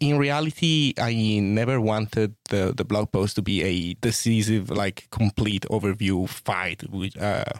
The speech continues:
one language versus the other. And actually, the opening of the article is about a very short story about this developer that feels, uh, who is a Go developer and feels insecure because he used to be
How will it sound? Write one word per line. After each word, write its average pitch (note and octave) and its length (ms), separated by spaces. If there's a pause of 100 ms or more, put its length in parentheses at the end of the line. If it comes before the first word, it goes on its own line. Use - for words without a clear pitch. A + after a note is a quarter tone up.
one A2 260
language G2+ 220
versus G2 380
the G2+ 100
other. F#2+ 240
And F#2+ 240
actually, A2+ 420 (400)
the A2+ 140
opening C3+ 400
of A#2+ 140
the G#2+ 120
article A2+ 540
is G2+ 260
about G#2 480
a G#2+ 240
very B2+ 240
short B2+ 240
story G#2 320
about G#2+ 300
this G2 240
developer G#2 560
that G2 260
feels, G#2+ 340 (240)
uh, - 100 (180)
who B2 160
is A#2 160
a G#2 140
Go B2+ 200
developer A2+ 400
and - 220
feels - 480 (120)
insecure A#2+ 520
because G2 440 (520)
he A#2 80
used A2+ 220
to G#2 60
be G#2 420